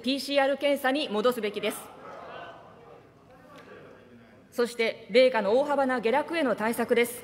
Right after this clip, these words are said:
直接的支援は、新型コロナウイルス感染症対応地方創生臨時交付金や一般財源をもとに、自治体ごとに支援がなされていますが、例えば、私の地元である宮城県では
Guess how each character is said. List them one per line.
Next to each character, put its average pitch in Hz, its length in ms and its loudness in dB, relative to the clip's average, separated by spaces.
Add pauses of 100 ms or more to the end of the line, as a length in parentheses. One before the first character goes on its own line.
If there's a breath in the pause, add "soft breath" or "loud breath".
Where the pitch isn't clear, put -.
(960 loud breath)
直 269 120 6
接 359 260 -6
的 339 180 -6
支 320 160 -6
援 294 200 2
は、 233 280 2
新 254 220 2
型 277 240 2
コ 269 80 6
ロ 269 80 8
ナ 262 160 4
ウ 262 60 2
イ - 20 2
ル 254 80 2
ス 220 160 0
感 233 240 0
染 269 220 2
症 247 240 4
対 254 280 2
応 180 300 2
地 240 140 0
方 285 180 4
創 254 180 4
生 240 220 6
臨 262 180 4
時 262 100 -2
交 254 200 4
付 262 100 -10
金 247 180 0
や 226 200 4 (240 loud breath)
一 214 160 -4
般 320 300 2
財 339 200 4
源 254 220 4
を - 20 0
も 185 120 0
と 240 120 0
に、 - 280 -4 (180 loud breath)
自 190 140 -2
治 - 80 -10
体 359 180 4
ご 370 100 -4
と 330 120 2
に 208 140 2
支 320 180 -2
援 311 100 2
が 190 100 2
な 170 120 -2
さ 247 100 -2
れ 254 100 2
て 214 100 -4
い 185 80 -2
ま 208 100 -2
す 196 100 -8
が、 175 140 0 (720 soft breath)
例 247 120 8
え - 20 8
ば、 220 100 8
私 220 300 2
の 262 120 4
地 240 120 4
元 262 240 6
で 262 100 6
あ 254 80 4
る 214 240 4
宮 240 220 6
城 349 140 -2
県 247 180 2
で 190 100 2
は 170 160 2